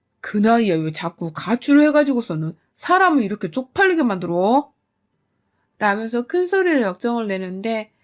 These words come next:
시어머니가 겁먹고 입을 딱 다문 게 수화기 너머로 전해지더라고요. 남편은 결국 "그래, 그럼 조금 더 친정에서 쉬다 와. 근데 내가 데리러 갈 거니까 짐은 다 풀지 마.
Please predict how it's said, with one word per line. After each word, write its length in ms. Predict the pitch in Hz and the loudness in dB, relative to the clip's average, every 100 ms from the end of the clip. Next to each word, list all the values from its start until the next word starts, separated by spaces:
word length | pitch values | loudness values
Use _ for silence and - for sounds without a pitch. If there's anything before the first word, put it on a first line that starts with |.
| _ _ | _ _
시어머니가 760 | - 349 339 320 277 247 208 | 0 0 2 0 0 -2 -6
겁먹고 600 | - 190 202 214 - 180 | -6 -6 -4 -6 -6 -8
입을 260 | 180 185 190 | -6 -8 -4
딱 440 | 269 269 277 277 | 0 2 0 -6
다문 380 | 202 180 196 190 | -10 -8 -6 -6
게 260 | 175 185 _ _ _ | -6 -6 _ _ _
수화기 400 | - 381 370 294 | -2 0 2 0
너머로 380 | 208 185 190 | -2 -4 -8
전해지더라고요. 1200 | 190 185 214 254 277 285 269 214 185 185 196 190 - _ _ _ _ | -10 -6 -4 -4 -4 -2 -2 -4 -6 -4 -4 -4 -10 _ _ _ _
남편은 500 | 202 202 202 262 262 | -4 -4 -2 -2 0
결국 540 | 233 185 185 190 196 196 _ _ _ _ _ _ | 0 -2 -4 -8 -10 -12 _ _ _ _ _ _
"그래, 380 | 202 202 185 180 | -2 0 -2 -2
그럼 420 | 208 196 185 196 _ _ _ | 0 2 0 -4 _ _ _
조금 340 | 208 214 226 | -2 0 -2
더 140 | 208 | -4
친정에서 500 | 208 285 294 302 277 | -4 0 2 2 0
쉬다 280 | - 277 294 | -4 -2 0
와. 340 | 247 175 190 - _ _ | 0 -2 -4 -10 _ _
근데 420 | - 180 175 175 175 | -12 -10 -6 -4 -2
내가 260 | 196 190 | -2 -4
데리러 380 | 202 180 214 220 | -6 -6 -4 -6
갈 160 | 202 - | -6 -6
거니까 540 | 180 170 226 226 220 _ _ - | -8 -6 -2 -2 -4 _ _ -10
짐은 320 | 196 196 196 | -4 -4 -4
다 180 | 175 160 | -8 -6
풀지 320 | 285 285 269 | -2 -2 -2
마. 460 | 160 170 175 185 | -2 -2 -4 -8